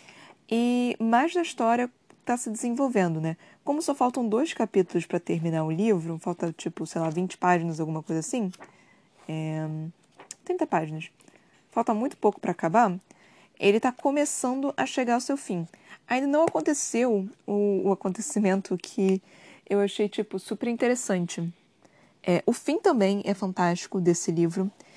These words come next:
É, mas, é, não aconteceu ainda o que, eu não lembro exatamente o que que aconteceu. É, eu lembro o que acontece, mas eu não lembro exatamente com quem acontece. Mas nesse capítulo que a gente acabou de ler,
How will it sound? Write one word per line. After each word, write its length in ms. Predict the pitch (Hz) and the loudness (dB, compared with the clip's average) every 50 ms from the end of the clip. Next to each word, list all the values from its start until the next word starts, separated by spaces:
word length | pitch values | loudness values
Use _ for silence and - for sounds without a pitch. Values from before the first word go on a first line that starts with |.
| - - - - - - _ - | -20 -20 -20 -20 -20 -20 _ -6
É, 400 | - 190 185 180 175 175 175 180 | -2 0 0 2 2 2 2 2
mas, 1200 | 180 180 185 190 185 185 185 185 185 185 185 185 185 185 185 185 180 185 180 180 180 180 180 - - | 2 4 4 4 6 6 4 4 4 4 4 4 2 2 2 2 2 2 2 2 2 0 -2 -2 0
é, 220 | 185 175 175 170 | 0 2 2 0
não 220 | - - 202 202 214 | 0 0 0 0 0
aconteceu 440 | - - 247 - 254 247 - 233 | 0 -4 -4 -2 -2 -2 -2 -2
ainda 240 | 214 208 208 208 214 - | 0 2 2 2 0 0
o 140 | - 220 | 0 -2
que, 340 | 202 - - - 214 214 190 - | -4 -4 -6 -2 -2 -2 0 2
eu 160 | - 214 220 | 2 2 2
não 160 | 220 240 285 | 2 0 0
lembro 240 | 285 240 220 214 226 | 0 0 0 0 2
exatamente 420 | 214 208 196 - 196 190 190 190 - | 0 0 0 0 0 0 0 -2 0
o 40 | |
que 100 | - 185 | -2 -2
que 100 | 180 - | 0 0
aconteceu. 720 | 180 - - 180 175 - - 170 - - - 165 170 185 - | -4 -4 -4 -6 -4 -4 -4 -6 -4 -4 -2 -2 -2 -2 -2
É, 200 | - 180 170 170 - | 0 0 0 2 4
eu 140 | 190 190 | 4 4
lembro 240 | 185 190 226 262 277 | 6 6 4 2 2
o 20 | 240 | 0
que 80 | - | 0
acontece, 480 | 208 190 - - 185 - 180 170 - - | 0 0 0 -4 -2 0 -2 -2 0 0
mas 140 | 180 175 202 | 0 0 0
eu 60 | 180 | 0
não 120 | 185 208 | 0 0
lembro 220 | 220 220 214 196 202 | 0 0 2 2 2
exatamente 600 | 185 180 175 - 180 175 175 175 - - - _ _ - _ _ _ - - - _ _ - | 0 0 -2 -2 -2 0 0 -2 -4 -10 -16 _ _ -20 _ _ _ -20 -20 -20 _ _ -6
com 220 | - 220 214 214 | -2 0 0 0
quem 260 | - - 208 190 190 | 0 0 2 2 2
acontece. 600 | 190 180 - 202 202 - - - - - - 170 - _ _ _ _ _ _ - _ _ - - - - - | 2 2 0 -2 0 0 -2 -2 -2 -6 -8 -8 -10 _ _ _ _ _ _ -20 _ _ -20 -20 -20 -10 -2
Mas 1400 | 196 202 208 208 208 208 208 202 202 202 202 202 196 196 196 196 196 190 190 190 185 180 185 - - - - - _ _ _ _ _ _ _ _ _ _ _ _ _ _ _ _ _ _ _ _ _ _ _ _ - | 2 6 8 8 10 10 8 8 8 6 6 6 4 4 4 4 2 2 2 2 2 0 0 -4 -6 -10 -10 -14 _ _ _ _ _ _ _ _ _ _ _ _ _ _ _ _ _ _ _ _ _ _ _ _ -2
nesse 360 | 196 196 214 226 240 - 277 | 0 2 2 0 0 -2 -2
capítulo 580 | - 240 233 - - 196 190 - - 180 175 | -2 -2 -2 0 -2 -2 -2 0 0 0 0
que 140 | 170 - 190 | 0 0 -2
a 40 | 170 | -2
gente 600 | 156 185 170 165 160 - - - 165 160 156 - - | -2 0 -4 -4 -4 -6 -6 -4 -4 -2 -2 -4 -6
acabou 360 | - 160 - 165 156 165 165 | -8 -6 -4 -4 -4 -2 -4
de 100 | 151 208 | -4 -4
ler, 280 | 208 202 190 233 240 | -2 0 0 0 0